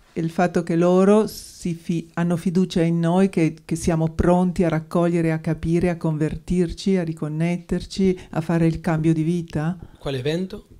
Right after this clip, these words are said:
Speaker 1: Ventisette agosto, quello di Antonio Urzi, di cui hai parlato prima.
Speaker 2: Assolutamente sì, Egle, assolutamente
Speaker 1: Quindi è un
Speaker 2: sì.
Speaker 1: atto di fiducia e di stima,
Speaker 2: Sì,
Speaker 1: tra
Speaker 2: a-,
Speaker 1: virgolette.
Speaker 2: anche, è vero, e, e grazie che dici questo, perché se no sembra soltanto l'aspetto della giustizia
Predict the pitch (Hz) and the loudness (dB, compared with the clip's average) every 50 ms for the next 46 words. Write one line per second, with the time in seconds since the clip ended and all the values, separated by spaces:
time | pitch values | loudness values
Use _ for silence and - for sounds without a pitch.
0 | _ _ _ - 160 175 180 170 196 180 156 196 185 185 - 180 170 156 170 160 | _ _ _ -2 0 2 2 4 4 6 8 6 6 6 6 4 6 6 6 6
1 | 156 160 - 175 185 175 180 175 165 175 170 165 170 180 180 175 175 170 165 160 | 6 4 2 2 4 4 4 4 4 2 2 2 4 4 4 4 4 6 6 6
2 | 151 151 156 - - 165 160 151 - 160 160 - 170 160 156 160 160 160 165 160 | 4 2 0 -2 -2 0 0 2 2 2 4 4 4 4 4 4 4 4 4 4
3 | - 180 160 151 - 196 190 214 214 196 185 175 165 165 - - 117 107 107 110 | 6 6 6 6 6 6 4 4 4 2 2 0 -2 -2 -4 -6 -6 -6 -4 -4
4 | 110 110 104 107 107 117 135 139 - 160 156 160 190 196 190 190 190 180 175 175 | -4 -4 -4 -6 -6 -6 -6 -4 -4 -4 2 6 6 8 10 10 8 8 8 6
5 | 180 180 175 185 165 165 165 170 - 175 160 185 196 196 - 175 135 147 143 - | 4 4 4 4 4 4 2 2 0 2 4 4 4 4 2 0 0 -2 -6 -8
6 | - - - 214 185 165 170 165 - 185 143 - 156 180 202 185 156 156 151 143 | -10 -6 -4 -2 0 2 2 4 4 4 2 2 2 2 2 4 4 4 6 6
7 | 147 147 - 110 - 147 147 147 156 160 160 - 170 175 165 143 113 107 107 110 | 6 4 2 0 -6 -6 -6 -4 -4 -4 -4 -2 -2 0 2 2 0 0 -2 -4
8 | 120 - - 160 165 170 185 180 175 180 208 196 143 120 - - 117 - - 113 | -4 -4 -4 -6 -4 -4 -2 -2 2 6 6 6 6 4 0 -4 -8 -6 -4 -4
9 | 117 110 - 117 107 113 110 104 - - 113 - 131 127 - 143 135 127 - 147 | -4 -4 -4 -2 -2 0 0 0 -2 -4 -4 -4 -4 -4 -2 -4 -4 -4 -4 -4
10 | 160 175 180 165 139 131 127 - 131 127 123 120 - 131 131 - 165 160 156 156 | -2 -2 -2 -2 -2 -4 -4 -4 -4 -2 -2 -4 -4 -4 -4 -2 -2 0 2 0
11 | 135 131 - - - 143 131 - - 127 123 123 120 123 123 120 120 120 123 - | 0 0 -2 -2 -2 -4 -4 -4 -6 -6 -4 -4 -2 -2 -2 -2 -2 -4 -4 -4
12 | - - 147 139 - - 123 113 110 | -2 -2 -2 -2 -4 -6 -6 -6 -6